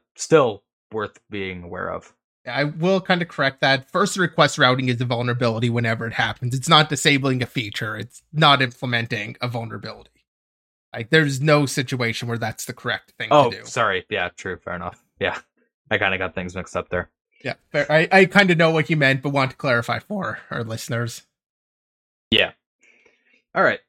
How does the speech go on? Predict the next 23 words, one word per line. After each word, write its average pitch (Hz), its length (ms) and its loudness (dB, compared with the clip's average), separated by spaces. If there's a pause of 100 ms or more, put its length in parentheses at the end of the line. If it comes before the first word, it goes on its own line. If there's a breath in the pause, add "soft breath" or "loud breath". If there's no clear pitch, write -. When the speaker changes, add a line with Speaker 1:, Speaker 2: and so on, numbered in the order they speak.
(180)
Speaker 1:
Um, 123 440 0 (580 soft breath)
but 160 80 4
yeah, 202 160 4
that's 175 200 -4
pretty 214 180 -2
much 196 120 -4
all 170 140 0
the 160 40 -10
posts 151 260 -4
that 151 60 -6
we 135 100 -4
have 131 180 -2
for 139 80 -4
today. 117 300 0
So, 107 500 0
as 113 160 -2
always, 107 380 2
thank 110 200 0
you 104 140 0
everyone 104 260 -2
who 95 60 -4
tuned 98 260 -6
in. 95 220 -2